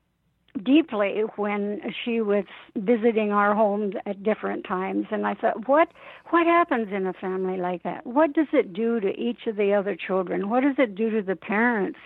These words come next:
when you're, you're feeling that you're not fulfilling what that other child needs?" And so we wrote a book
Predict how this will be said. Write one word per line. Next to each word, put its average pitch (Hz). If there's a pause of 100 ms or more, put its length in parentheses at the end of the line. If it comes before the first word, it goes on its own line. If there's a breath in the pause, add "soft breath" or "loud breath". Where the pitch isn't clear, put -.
(100)
when 196
you're, 185 (680 loud breath)
you're 190 (160)
feeling 240
that 214
you're 220 (1160)
not 226 (140)
fulfilling 220
what 208
that 214 (120)
other 240
child 240
needs?" 190 (1040 loud breath)
And 220
so 233
we 247
wrote 240
a 233
book 202